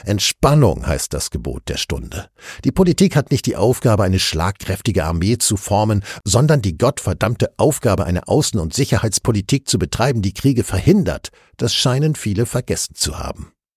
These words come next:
Deutschland braucht weder eine große, schlagkräftige Armee noch eine Wehrpflicht.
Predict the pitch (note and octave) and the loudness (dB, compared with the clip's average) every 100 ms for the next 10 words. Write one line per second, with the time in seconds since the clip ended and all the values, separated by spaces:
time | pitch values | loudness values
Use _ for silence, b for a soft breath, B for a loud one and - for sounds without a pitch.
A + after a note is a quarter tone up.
0 | _ _ _ _ B B B B B B | _ _ _ _ B B B B B B
1 | - A#2 - C3+ G#2+ - A#2+ C#3 - A#2+ | -2 0 0 0 0 2 2 2 2 0
2 | G2+ G2 D#2+ A#2 C3 G#2 F2 - E2 G2 | 2 0 2 2 2 2 0 -2 -4 -6
3 | - - F#2+ A#2 G2 C#2 F2+ E2+ A#2 B2+ | -8 -8 -6 -2 -2 0 0 2 2 2
4 | E2+ D2 C#2 C2+ F#2+ - - - - - | 0 -4 -8 -4 -4 -4 -12 -14 -14 -18